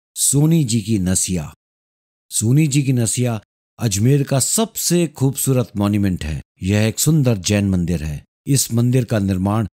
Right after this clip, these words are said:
उन्नीसवीं सदी के अंत में एक सेठ ने करवाया था। इस मंदिर के मुख्य हॉल में सोने की परत लगाकर बहुत सुंदर आकृतियां बनाई गई हैं, इसीलिए इसे सोने का शहर कहते हैं।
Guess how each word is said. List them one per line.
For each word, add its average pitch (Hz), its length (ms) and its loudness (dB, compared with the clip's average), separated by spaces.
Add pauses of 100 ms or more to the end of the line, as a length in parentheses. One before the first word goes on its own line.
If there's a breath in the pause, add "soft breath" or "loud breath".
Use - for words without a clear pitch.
(220)
उन्नीसवीं 165 480 4
सदी 123 300 0
के 120 140 -2
अंत 101 220 -4
में 98 220 -2 (300)
एक 117 180 -2
सेठ 143 400 0
ने 107 140 2
करवाया 82 440 -4
था। 73 260 -14 (460)
इस 123 240 -2
मंदिर 127 360 2
के 120 180 0
मुख्य 110 420 0 (100)
हॉल 120 280 0
में 92 240 -2 (220)
सोने 143 380 2
की 113 160 -2 (200)
परत 135 340 -2
लगाकर 98 560 -4 (180)
बहुत 143 300 0
सुंदर 123 360 2
आकृतियां 113 580 -2
बनाई 92 260 0
गई 82 200 -2
हैं, 71 280 -10 (340)
इसीलिए 139 460 2
इसे 110 220 0
सोने 127 340 2
का 110 160 -2
शहर 104 340 0
कहते 78 300 -4
हैं। 67 200 -12